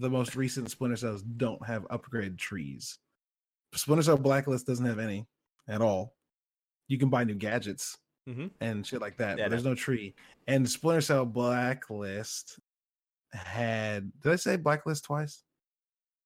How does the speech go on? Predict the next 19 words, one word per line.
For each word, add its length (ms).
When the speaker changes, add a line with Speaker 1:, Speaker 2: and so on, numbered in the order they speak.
Speaker 1:
Splinter 300
Cell 160
Conviction 500
was 140
before 320
that. 160
No 240
upgrade 320
trees. 260
Splinter 280
Cell 160
Blacklist 540
had 180
a 100
home 380
base 400
you 80
could 120
upgrade, 460